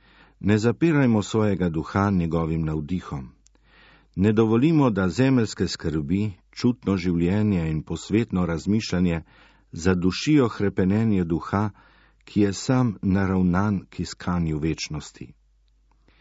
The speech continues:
Bog vodi naše hotenje in delovanje za dosego zveličanja. Samo dovoliti mu moramo, da to počne. Kot zemlja,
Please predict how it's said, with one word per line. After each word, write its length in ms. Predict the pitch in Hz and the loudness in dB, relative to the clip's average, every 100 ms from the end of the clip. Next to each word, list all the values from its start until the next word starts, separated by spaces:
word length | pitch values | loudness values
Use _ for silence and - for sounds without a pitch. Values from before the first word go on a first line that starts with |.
| _ _ _ _ - | _ _ _ _ -2
Bog 360 | 107 170 - - | 4 4 2 -6
vodi 480 | 90 139 143 92 | 2 2 4 2
naše 400 | 87 92 98 - | 0 0 -2 -4
hotenje 640 | 87 87 82 107 101 87 78 - | -4 -6 -2 0 2 0 -4 -4
in 240 | 92 90 80 | -2 0 0
delovanje 800 | 87 82 82 92 95 85 78 - - | -2 0 0 0 0 0 -4 -8 -14
za 220 | 80 87 | -6 -4
dosego 580 | 78 78 - 92 87 87 | -4 -8 -4 -4 -2 -4
zveličanja. 800 | 80 80 80 87 82 76 69 67 _ _ _ _ _ _ _ _ | -4 -4 -4 -6 -6 -4 -6 -12 _ _ _ _ _ _ _ _
Samo 460 | - - 117 131 127 | -8 0 2 2 0
dovoliti 680 | 101 98 95 95 90 107 113 | 0 2 4 2 2 -2 0
mu 140 | 98 95 | 2 2
moramo, 600 | 90 107 107 90 85 - | 2 2 2 2 0 -6
da 200 | 85 87 | -6 -6
to 340 | 80 - 101 95 | -6 -2 0 0
počne. 600 | - 82 - 92 101 - _ _ _ _ _ _ _ _ - _ _ _ _ _ | -4 -8 -4 -2 0 -2 _ _ _ _ _ _ _ _ -20 _ _ _ _ _
Kot 220 | - 160 | -2 0
zemlja, 560 | 107 135 147 147 127 | 2 2 4 4 2